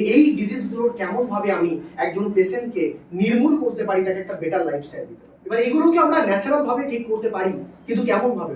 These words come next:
পারি, তার জন্য কিছু নলেজের দরকার আছে, কিছু জানার দরকার আছে। এই কারণেই টোটাল ট্রেনিংটা।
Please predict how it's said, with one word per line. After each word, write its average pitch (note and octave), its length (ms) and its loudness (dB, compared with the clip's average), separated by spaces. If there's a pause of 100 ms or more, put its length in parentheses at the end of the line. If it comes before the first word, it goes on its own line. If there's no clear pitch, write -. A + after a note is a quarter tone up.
পারি, - 160 -16 (800)
তার A3 180 6
জন্য C#4 160 0 (460)
কিছু G3+ 140 0 (100)
নলেজের B3 380 4
দরকার A3 260 0
আছে, B3+ 180 -4
কিছু A#3 180 -8
জানার G#3+ 300 0
দরকার G#3 260 -4
আছে। G#3+ 160 -4
এই F#3 100 4
কারণেই G#3 300 0 (100)
টোটাল G#3 300 2
ট্রেনিংটা। F#3+ 400 0